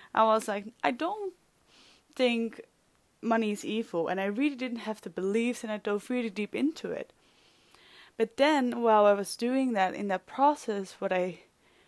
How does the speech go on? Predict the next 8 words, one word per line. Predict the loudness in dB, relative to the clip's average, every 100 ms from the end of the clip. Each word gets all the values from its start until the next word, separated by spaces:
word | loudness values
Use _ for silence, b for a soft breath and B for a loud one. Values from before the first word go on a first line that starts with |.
| b b _
feared | -2 0
about | 2 0 2
money | 4 4 4 0 -6
is | -8
what | -8 -4 0
I | 0 -2 0
thought | 0 0
money | -2 0 0 0 -4 -6